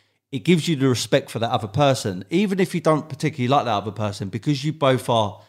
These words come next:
sacrificing or training together or fighting each other, you have that kind of respect. And I believe that in this country, we've got a big problem with knife crime, okay? I know it's been a little bit changed recently 'cause of covid, no one's going out so much, but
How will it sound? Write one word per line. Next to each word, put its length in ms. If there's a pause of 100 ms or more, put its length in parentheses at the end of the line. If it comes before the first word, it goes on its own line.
sacrificing 1080
or 160
training 460
together 340
or 120
fighting 380
each 160
other, 340 (240)
you 100
have 100
that 140
kind 180
of 80 (180)
respect. 540 (320)
And 100
I 160
believe 640
that 380 (300)
in 140
this 160
country, 440
we've 140
got 140
a 40
big 260
problem 300
with 100
knife 240
crime, 300 (100)
okay? 380
I 60
know 80
it's 140
been 200
a 40
little 180
bit 120
changed 340
recently 340
'cause 160
of 80
covid, 420
no 100
one's 140
going 200
out 160
so 120
much, 220
but 240